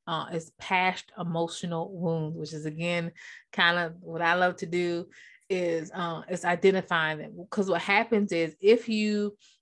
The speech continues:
let's say, for example, you had a traumatic childhood, or you had issues with your, with your natural father, and you've never resolved them, when you get to a mentorship relationship or even with a supervisor or a supervisee,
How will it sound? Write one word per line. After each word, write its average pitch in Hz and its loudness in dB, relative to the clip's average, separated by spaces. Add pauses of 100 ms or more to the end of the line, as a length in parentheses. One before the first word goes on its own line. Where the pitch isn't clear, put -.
(140)
let's 202 -4
say, 208 4
for 202 -4
example, 190 2
you 190 0
had 190 0
a 165 0
traumatic 170 -2
childhood, 156 2
or 165 2
you 180 -4
had 170 -4
issues 180 -6
with 165 -6
your, 160 -4 (100)
with 165 -10
your 160 -2
natural 170 0
father, 160 2 (500)
and 175 -4
you've 185 0
never 180 0
resolved 175 4
them, 147 -4
when 160 -6
you 175 -4
get 175 0
to 170 -2
a 160 -4
mentorship 180 -4
relationship 156 -4
or 170 -2
even 165 -4
with 160 -6
a - -10
supervisor 165 0
or 151 0
a 147 -2
supervisee, 165 -2